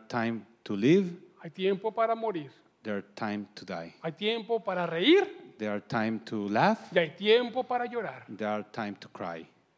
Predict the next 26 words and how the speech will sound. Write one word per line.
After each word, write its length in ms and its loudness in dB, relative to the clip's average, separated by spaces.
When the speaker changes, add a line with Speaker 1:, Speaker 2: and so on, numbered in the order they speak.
Speaker 2:
Y 140 0
lo 100 6
importante 560 -6
de 140 -12
todo 320 -10
esto 240 -12
Speaker 1:
And 160 0
the 80 4
important 580 0
thing 280 -2
of 140 -8
all 180 2
this 440 -6
Speaker 2:
es 120 -6
que 140 -2
tú 200 -4
y 80 2
yo 160 -2
tenemos 480 -4
que 160 -6
reconocer 800 -6
ese 420 -8
Speaker 1:
that 220 4
Speaker 2:
tiempo. 100 -6
Speaker 1:
you 240 6
and, 280 2